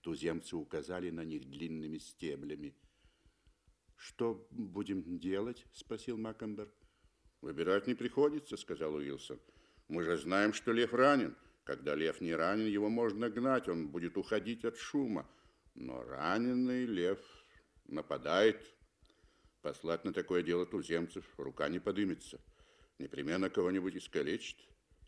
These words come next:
«А ружьеносцы?» «Ну, они-то пойдут с нами, они ведь связаны контрактом, но,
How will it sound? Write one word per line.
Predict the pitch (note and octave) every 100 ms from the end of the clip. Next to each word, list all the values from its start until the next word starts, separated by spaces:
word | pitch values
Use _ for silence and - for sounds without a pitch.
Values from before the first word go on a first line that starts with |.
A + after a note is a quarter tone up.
| _ -
«А | G2+ G#2+ G#2+
ружьеносцы?» | G2+ G#2+ G2+ G#2 G#2+ F#2 G2 F#2 F#2 - - B2+ - _ - _ _ _ _
«Ну, | - A2+ D#3+
они-то | C#3+ F2+ E2 G2+
пойдут | - C3 C3+ C3+ F3 F3 E3+
с | C3
нами, | G#2+ F2 C#2 C#2
они | C#2+ D2+ F2+
ведь | F2+ -
связаны | F2+ G2 G2+ G#2+
контрактом, | G#2+ A2 A2+ B2+ C3+ C#3 - D2 C2+ B1+ C2+
но, | D#2 F2 E2+ D#2+